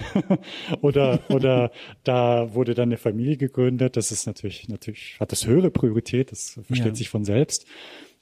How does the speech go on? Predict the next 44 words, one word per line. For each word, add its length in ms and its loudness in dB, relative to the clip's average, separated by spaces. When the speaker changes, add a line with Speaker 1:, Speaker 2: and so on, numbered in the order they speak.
Speaker 1:
Na, 240 4
und 160 2
al-, 240 0
also, 340 0
all 100 2
solche 260 2
Dinge, 280 0
das 180 -6
war 160 4
dann, 380 -2
hat 160 -6
dann 220 0
so 80 -4
ein 100 -2
bisschen 200 -4
mit 120 -4
reingespielt. 680 -6
Mhm. 200 -14
Speaker 2:
Das 180 0
klingt 240 0
jetzt 180 0
so 80 -2
doof, 380 2
aber 220 2
du 180 -4
weißt 360 0
hoffentlich, 460 0
ne, 180 2
wir 80 2
kennen 240 2
uns 100 2
ja 100 4
jetzt 140 0
schon 200 2
knappe 320 0
elf 280 0
Minuten 320 2
lang, 160 2
deswegen 320 0
kannst 240 -2
du 20 2
das 140 2
bestimmt 340 0
einordnen. 540 2